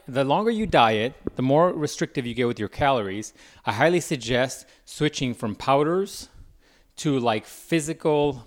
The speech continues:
protein, meat, because it's gonna be more satiating. When we talk about satiation, that only comes from eating protein, not drinking it via shakes and smoothies. I can drink a smoothie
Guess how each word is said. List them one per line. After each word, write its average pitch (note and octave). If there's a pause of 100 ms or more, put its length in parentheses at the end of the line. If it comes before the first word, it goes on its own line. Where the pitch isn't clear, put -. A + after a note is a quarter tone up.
(120)
protein, F#2
meat, G#2+ (1400)
because D3+
it's C#3
gonna E3
be C#3+
more C3+
satiating. G#2
When G2+
we C3
talk E3+
about F3+
satiation, D3
that A#2+
only F#3
comes D#3
from A2+ (580)
eating D3 (120)
protein, G2+
not B2
drinking C3
it B2
via G#2 (360)
shakes -
and A#2
smoothies. F#2+ (880)
I C3
can C3+
drink C3+
a C#3+
smoothie A#2